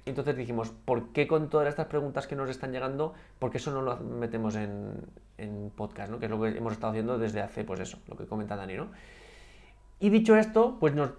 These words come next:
plantamos en que mien-, mientras en todo lo demás hemos crecido un montón, sobre todo en YouTube, en podcast hemos tenido un crecimiento mucho más moderado, mucho más pausado,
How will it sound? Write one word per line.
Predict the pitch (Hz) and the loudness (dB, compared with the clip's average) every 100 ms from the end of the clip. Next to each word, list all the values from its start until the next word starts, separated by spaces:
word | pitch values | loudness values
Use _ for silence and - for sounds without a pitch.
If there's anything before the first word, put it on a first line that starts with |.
| - | -2
plantamos | 139 131 156 156 | 0 4 6 6
en | 160 | 4
que | - 131 | 2 2
mien-, | 123 131 135 | 2 0 0
mientras | 143 135 135 131 131 131 | -2 0 2 4 4 4
en | 131 | 6
todo | 165 | 6
lo | |
demás | 175 175 170 | 8 4 4
hemos | 160 | 0
crecido | 156 151 160 | -2 0 0
un | 156 | 0
montón, | 156 160 185 233 - - - - - - _ | -2 0 0 -2 -8 -18 -20 -20 -20 -20 _
sobre | - 117 113 | -4 -2 2
todo | 127 | 2
en | 139 | 0
YouTube, | 143 180 180 - - - - - | 0 0 -2 -14 -20 -20 -4 0
en | 147 | 4
podcast | 156 156 170 165 - - - | 4 6 4 4 -4 -12 -6
hemos | 147 147 | -4 -2
tenido | 156 | 0
un | |
crecimiento | 151 151 151 151 | 0 0 0 0
mucho | 143 131 135 | 0 0 -2
más | 131 | -2
moderado, | 143 113 110 110 | 0 2 4 4
mucho | 110 113 | 2 0
más | 113 120 | -2 -2
pausado, | 117 110 117 117 131 | -2 -2 2 2 2